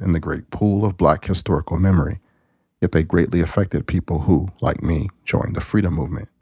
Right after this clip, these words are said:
with the winds of history at our backs. Indeed, most of the adults we worked with in the South were only two or three generations removed from slavery or its immediate aftermath. For example,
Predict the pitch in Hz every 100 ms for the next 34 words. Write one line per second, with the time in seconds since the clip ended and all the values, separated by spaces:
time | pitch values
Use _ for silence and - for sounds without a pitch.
0 | _ _ _ _ _ _ - 95 85 92
1 | 107 107 101 98 - - - - - -
2 | 82 62 - - - _ _ _ _ _
3 | _ _ _ - 107 87 80 82 80 78
4 | - 67 - _ - 87 78 82 - 78
5 | - 78 - 71 - 85 82 - 92 78
6 | 107 92 - _ _ - 104 98 - 107
7 | 92 - 87 90 85 92 - 80 - 78
8 | 92 80 - - - 76 - 110 _ _
9 | _ _ _ _ - 82 - - 82 87
10 | 78 69 - 87 - 71 - - _ _
11 | _ _ _ _ _ _ - 92 95 92
12 | 87 85